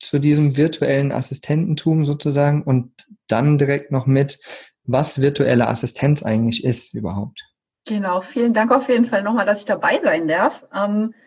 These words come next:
Speaker 2: ich mache das immer super gerne und erzähle von meiner Geschichte und habe jetzt auch gerade so gern bei deiner wieder zugehört. Das ist einfach so für mich ein bisschen der Beweis, dass es schon möglich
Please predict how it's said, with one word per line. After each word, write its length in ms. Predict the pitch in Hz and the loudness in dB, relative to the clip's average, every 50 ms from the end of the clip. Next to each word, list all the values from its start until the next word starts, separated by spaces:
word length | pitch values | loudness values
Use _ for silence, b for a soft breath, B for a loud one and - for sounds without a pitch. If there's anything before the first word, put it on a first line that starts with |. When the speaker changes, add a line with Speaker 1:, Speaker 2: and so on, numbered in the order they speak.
| b b b b b b b b b b | b b b b b b b b b b
Speaker 2:
ich 60 | - | -4
mache 300 | 226 202 - - 233 233 233 | -4 -4 -4 -6 -8 -8 -8
das 80 | - 233 | -10 -8
immer 220 | 226 214 208 214 | -4 -4 -4 -4
super 400 | 208 - - 226 233 - 269 220 | -6 -8 -8 -8 -4 -2 -2 -2
gerne 480 | 226 - 233 214 214 226 226 214 - 208 | -2 -2 0 0 2 2 2 0 0 -2
und 320 | 196 196 208 208 - - | -4 -6 -8 -10 -12 -12
erzähle 480 | - - - 226 - - - 254 269 277 | -10 -8 -8 -8 -6 -2 2 2 2 4
von 140 | - 247 233 | 4 2 2
meiner 220 | 208 208 254 277 | 2 4 2 2
Geschichte 520 | 247 254 254 - 277 269 - 294 277 247 | 2 2 2 2 0 0 2 4 2 4
und 260 | - 143 - 226 233 240 | 2 0 0 0 0 0
habe 140 | 233 233 | 0 -2
jetzt 100 | 233 233 | -4 -4
auch 140 | - 214 220 | -4 -4 -4
gerade 480 | - 254 226 226 226 220 226 208 - - | -2 -2 -2 0 0 0 -2 -2 -4 -6
so 380 | 220 208 202 220 240 254 269 247 | -8 -12 -8 -4 -2 -2 -2 0
gern 260 | 247 254 269 262 247 | 0 0 0 0 0
bei 80 | 233 226 | -2 -2
deiner 400 | 220 214 202 220 269 302 269 226 | 0 0 2 4 4 4 2 2
wieder 220 | 220 214 208 196 | 0 -2 -2 -2
zugehört. 640 | - - - - 254 269 254 240 220 208 214 214 214 | -2 -6 -6 0 2 2 4 4 4 4 2 0 -4
Das 180 | 214 - - | -10 -12 -12
ist 240 | - 220 - - - | -14 -16 -8 -2 0
einfach 220 | 240 233 - 240 233 | 0 0 0 0 -2
so 140 | 220 220 | -4 -4
für 100 | - - | -4 -4
mich 200 | 220 214 233 233 | -2 -2 0 2
ein 120 | 262 233 214 | 2 2 2
bisschen 260 | 214 208 - 214 208 | 0 -2 -4 -4 -2
der 140 | 202 196 190 | 0 -2 -2
Beweis, 500 | - 185 - - 170 - - - 311 - | -4 -6 -6 -2 0 2 4 4 2 2
dass 160 | - 233 - | -2 -6 -4
es 100 | 240 233 | -6 -6
schon 300 | - - 220 226 226 208 | -4 0 2 2 4 4
möglich 420 | 208 208 208 - - 190 - - | 2 0 -4 -6 -10 -18 -18 -4